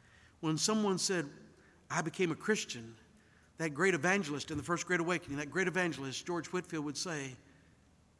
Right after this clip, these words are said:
"We'll see. We'll see." May it never be said of you or of me or of me,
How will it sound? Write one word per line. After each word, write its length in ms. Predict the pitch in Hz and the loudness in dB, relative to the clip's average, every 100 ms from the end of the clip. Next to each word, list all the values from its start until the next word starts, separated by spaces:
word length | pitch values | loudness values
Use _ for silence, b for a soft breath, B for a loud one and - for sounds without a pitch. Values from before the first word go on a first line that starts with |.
| _ _ - | _ _ -8
"We'll 140 | 143 | -4
see. 320 | 160 214 220 - - - - _ _ _ _ _ _ _ _ _ - | -2 -4 -8 -16 -20 -20 -20 _ _ _ _ _ _ _ _ _ -6
We'll 160 | 143 143 | -4 -2
see." 280 | - 147 120 - - - - _ _ _ - - _ - _ _ _ _ _ _ - _ - b b b b | -4 -8 -16 -20 -20 -20 -20 _ _ _ -20 -20 _ -20 _ _ _ _ _ _ -20 _ -20 b b b b
May 200 | - 170 | 2 4
it 100 | 170 | 4
never 240 | 175 190 190 | 4 2 2
be 160 | 185 | 0
said 300 | 160 196 170 | 0 0 0
of 100 | 143 | -2
you 320 | 147 160 120 98 - - - - - - - - | -2 -2 -2 -8 -18 -20 -20 -20 -20 -20 -14 -4
or 160 | 139 | -2
of 140 | 123 131 | -2 -2
me 340 | 143 135 110 - - - _ - _ - _ _ _ _ _ _ _ _ _ _ _ _ _ _ _ _ _ | -4 -4 -8 -18 -20 -20 _ -20 _ -20 _ _ _ _ _ _ _ _ _ _ _ _ _ _ _ _ _
or 160 | 147 143 | -4 -4
of 120 | 131 | -4
me, 300 | 131 - - | -12 -16 -20